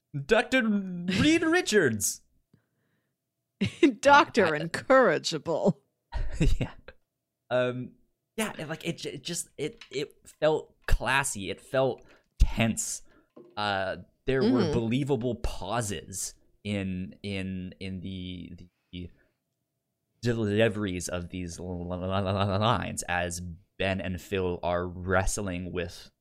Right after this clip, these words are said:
Speaker 1: now what they think ha-, happened. And I was just like, "This is great.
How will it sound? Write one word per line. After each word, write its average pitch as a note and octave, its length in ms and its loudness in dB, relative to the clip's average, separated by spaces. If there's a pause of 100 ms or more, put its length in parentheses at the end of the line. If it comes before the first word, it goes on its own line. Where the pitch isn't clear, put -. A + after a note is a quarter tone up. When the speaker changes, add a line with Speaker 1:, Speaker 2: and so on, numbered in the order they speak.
(160)
Speaker 1:
now F#2 300 -2
what G2 280 0
they A#2+ 360 0 (240)
think A2 220 -4
ha-, - 580 -12 (540)
happened. - 540 -6 (1040)
And G#2 480 -2 (120)
I G2+ 160 -6
was G2 100 -6
just - 140 -10
like, - 160 -20
"This - 200 -10
is G#2+ 260 -8 (180)
great. F2+ 400 -4